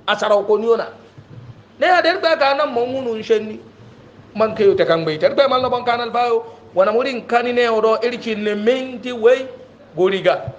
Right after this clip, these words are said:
Wa sallallahu alaihi wa sallam wa baraka ala nabiyyina Muhammadin wa alihi wa sahbihi ajma'in. Assalamu alaikum wa rahmatullahi wa barakatuh. هذا والله تعالى أعلم.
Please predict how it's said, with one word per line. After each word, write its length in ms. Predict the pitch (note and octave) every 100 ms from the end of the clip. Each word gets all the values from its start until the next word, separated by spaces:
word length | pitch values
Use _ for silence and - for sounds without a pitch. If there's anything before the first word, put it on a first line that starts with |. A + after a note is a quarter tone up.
| - -
Wa 80 | E3
sallallahu 400 | A#3+ A#3+ A#3+ A#3
alaihi 80 |
wa 80 | A#3
sallam 140 | A#3 A3+
wa 160 | A#3
baraka 220 | A3+ A3+ G#3+
ala 100 | G#3
nabiyyina 320 | G#3 G3 F#3+
Muhammadin 440 | F#3+ G3+ G3 F#3+
wa 120 | F#3
alihi 180 | F3+ F3+
wa 100 | E3+
sahbihi 280 | E3 D3+ D#3
ajma'in. 300 | D#3+ E3 F#3
Assalamu 340 | F3 G#3 F#3 F3
alaikum 600 | D#3 D#3+ D#3 D3+ C#3+ C#3+ - - - - - -
wa 80 | B2
rahmatullahi 640 | C#3 - C3 D3+ C3+ B2+ A#2
wa 80 |
barakatuh. 520 | C3+ F3 E3+ D#3+ B2+ A2+ - - - - - - - - - - - - - - - - - - D#3 G#2 - - - - - D3+
هذا 300 | F#3 G3 F3+
والله 440 | E3+ E3 D3+ C#3+ C#3+ C#3
تعالى 480 | C#3 C3 C3+ C3 B2 B2 A#2+ A#2 A#2 -
أعلم. 360 | C3 F#2 F#2